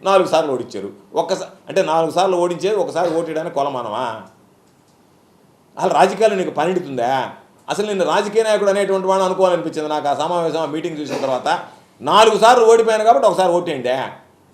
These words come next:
నాలుగు సార్లు ఓడిపోయినా, ఇదిగో నేను ప్రజలకు అండగా ఉండా, ఈ అభివృద్ధి చేసా, ఇదిగో నేను చేసినటువంటి అభివృద్ధి అని చెప్పి చెప్పు.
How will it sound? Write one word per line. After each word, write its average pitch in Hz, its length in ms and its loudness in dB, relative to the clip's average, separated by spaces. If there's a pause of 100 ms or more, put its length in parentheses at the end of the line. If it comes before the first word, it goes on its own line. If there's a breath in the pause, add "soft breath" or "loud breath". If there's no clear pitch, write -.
(160)
నాలుగు 165 320 2
సార్లు 190 260 2
ఓడిపోయినా, 190 400 2
ఇదిగో 185 200 0
నేను 185 160 0
ప్రజలకు 180 320 0
అండగా 180 220 0
ఉండా, 180 220 0
ఈ 175 100 2
అభివృద్ధి 175 320 2
చేసా, 180 280 -2
ఇదిగో 175 240 -2
నేను 180 180 -4
చేసినటువంటి 180 480 -4
అభివృద్ధి 175 320 -4
అని 170 140 -10
చెప్పి 147 160 -6
చెప్పు. 180 140 -8